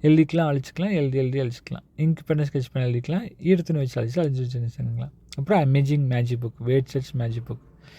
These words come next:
இல்ல, ஸ்கூல் ஆஃபீஸில் கொடுத்துட்டு வந்திருக்கு, தங்கங்களா. நீங்க வேணுங்கிறவங்க டீச்சர்ஸ் மூலமா வாங்கி படிச்சு பயன்பெறுங்க. நீங்களும் ஈஸியா ஜீனியஸ் ஆகுங்க.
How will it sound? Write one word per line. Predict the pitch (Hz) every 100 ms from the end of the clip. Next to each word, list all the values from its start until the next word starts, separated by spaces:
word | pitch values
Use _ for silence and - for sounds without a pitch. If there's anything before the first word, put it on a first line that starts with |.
| - - - -
இல்ல, | 147
ஸ்கூல் | 151 - 160
ஆஃபீஸில் | 131 123 135 135 135
கொடுத்துட்டு | 123 127
வந்திருக்கு, | 127 120 117 117
தங்கங்களா. | 117 127 180 - - -
நீங்க | 170 165 156
வேணுங்கிறவங்க | 165 165 151 175 202 - _ -
டீச்சர்ஸ் | 208 208 202 -
மூலமா | 165 170 180
வாங்கி | 156 139 156 220 -
படிச்சு | 208 196 214
பயன்பெறுங்க. | 196 185 185 170 165 165 165 165 151 -
நீங்களும் | 156 180 196
ஈஸியா | 180 170 -
ஜீனியஸ் | 170 156 160 156
ஆகுங்க. | 156 143 143 143 143 143